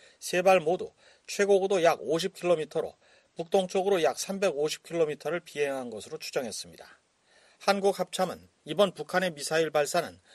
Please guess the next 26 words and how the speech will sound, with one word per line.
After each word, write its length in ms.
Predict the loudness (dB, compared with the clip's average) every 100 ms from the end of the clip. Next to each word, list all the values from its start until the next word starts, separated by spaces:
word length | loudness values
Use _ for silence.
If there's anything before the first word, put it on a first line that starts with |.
| -20 -4
한반도의 560 | -2 4 4 4 0
평화와 560 | 0 -4 2 4 6 4
안정을 420 | 2 0 0 0 -10 _
심각하게 680 | -12 -8 -2 -2 -2 -4 -2
위협하는 560 | -2 -2 -4 -6 -6
명백한 500 | -6 0 0 2 -2
도발 360 | -4 2 2 2
행위로 320 | -4 -8 -8 -14 _ _ -8
강력 380 | -4 0 0
규탄한다고 640 | 0 -6 -4 -4 -4 -2 0
밝혔습니다. 680 | 0 -4 -10 -10 -12 -16 -20 _ _ _ _ _ _ _
북한의 300 | 4 8 8
미사일 340 | 6 6 6 8
발사는 460 | 6 6 0 0
지난달 460 | -2 0 4 4 2
십사 280 | 0 6 6
일 200 | 6 -4
신형 400 | -6 -4 -4 -6
지대함 600 | -8 4 4 4 0 -8
순항 420 | -2 2 2 2
미사일을 400 | 0 6 6 6
발사한 480 | 2 0 2 2 2
지 100 | -6
삼십삼 640 | -8 -8 -6 -6 -6 -4
일 120 | -2 -2
만입니다. 520 | -4 -6 -10 -12